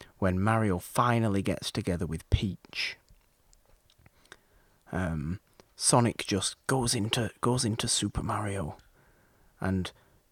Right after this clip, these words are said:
just unplugs the little Peach part of Peach's memory that says she's supposed to be in love with Mario.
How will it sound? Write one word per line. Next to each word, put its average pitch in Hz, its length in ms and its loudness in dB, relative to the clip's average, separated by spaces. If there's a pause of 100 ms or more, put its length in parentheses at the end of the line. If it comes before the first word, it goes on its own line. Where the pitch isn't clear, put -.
(220)
just - 240 -2
unplugs 120 640 2 (180)
the 107 100 0 (300)
little 131 380 4
Peach - 480 4
part 117 320 8
of 110 220 0
Peach's 113 440 2
memory 101 480 2 (420)
that - 160 0
says 95 280 2
she's 101 280 0
supposed 95 420 2
to 101 60 -2
be 95 120 0
in 92 100 0
love 87 240 -2
with - 180 -4
Mario. - 380 -6